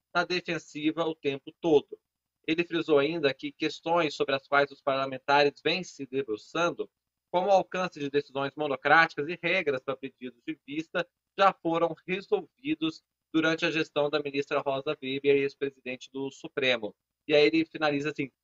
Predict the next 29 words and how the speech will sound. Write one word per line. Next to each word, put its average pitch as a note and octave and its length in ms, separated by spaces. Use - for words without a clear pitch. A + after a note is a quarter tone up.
"estão F3 320
optando E3+ 540
por E3+ 180
algo D#3 340
simbólico." C3 1120
E G#3+ 240
ainda F3 500
nesse D#3 240
mesmo C#3 240
evento B2+ 360
lá A#2+ 180
na B2 80
Alemanha, C#3+ 560
Bosco, A2+ 400
estava E3 460
o F3+ 80
ministro F3 800
do B2 260
Supremo, D#3+ 600
Antônio D3+ 460
Dias C#3+ 340
Toffoli. A2 560
E D#3 40
tem E3+ 140
uma E3+ 140
frase D#3+ 280
dele D3+ 220
aqui D3 160
também. B2 400